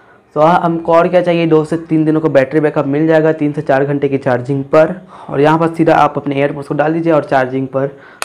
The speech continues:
रख दीजिए। पैंतालीस मिनट में आपका earpods चार्जिंग, आपका चार्जिंग case को यहाँ पर प्लग इन कर दीजिए,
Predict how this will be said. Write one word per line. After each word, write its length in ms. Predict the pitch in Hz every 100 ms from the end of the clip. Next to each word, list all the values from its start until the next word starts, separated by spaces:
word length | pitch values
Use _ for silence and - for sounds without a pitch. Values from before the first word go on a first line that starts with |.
| -
रख 140 | 165
दीजिए। 260 | 160 170 165
पैंतालीस 440 | 143 131 131 139
मिनट 120 | 143
में 80 | 139
आपका 180 | 135 139
earpods 400 | 143 147 165 160
चार्जिंग, 340 | 160 151 165 165 - - - _ _ _ _ -
आपका 180 | 135 143
चार्जिंग 400 | 147 139 160 180
case 160 | 180
को 120 | 185 175
यहाँ 180 | 160
पर 200 | 165 160
प्लग 240 | 160 151 156
इन 80 | 170
कर 160 | 170
दीजिए, 300 | 156 165 170